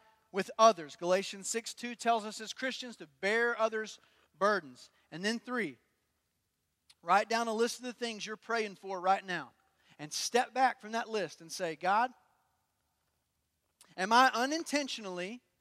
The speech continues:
or intentionally saying to you, 'I don't think you can handle the five-gallon bucket, so I'm gonna ask for the kids' meal'"?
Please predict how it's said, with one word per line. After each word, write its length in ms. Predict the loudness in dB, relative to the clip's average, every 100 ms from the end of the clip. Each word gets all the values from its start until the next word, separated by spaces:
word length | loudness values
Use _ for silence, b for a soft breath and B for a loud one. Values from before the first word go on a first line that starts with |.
| _ _ -2
or 480 | 4 6 4 4 0
intentionally 760 | -2 -8 -6 -6 -6 -8 -8
saying 420 | -6 0 2 2 -2
to 120 | -14
you, 380 | -12 -10 -10 -10 B 2
'I 120 | 2
don't 380 | 4 0 -2 -4
think 240 | -6 -6
you 120 | -12
can 180 | -10 -8
handle 420 | -4 -4 0 -2
the 120 | -2
five-gallon 760 | -2 2 2 0 0 0 -2 2
bucket, 380 | 2 2 -4 -6
so 100 | -4
I'm 160 | -4
gonna 160 | -4 -4
ask 340 | -2 -2 -4
for 120 | -14
the 80 | -16
kids' 280 | -8 -8 -8
meal'"? 240 | -14 -16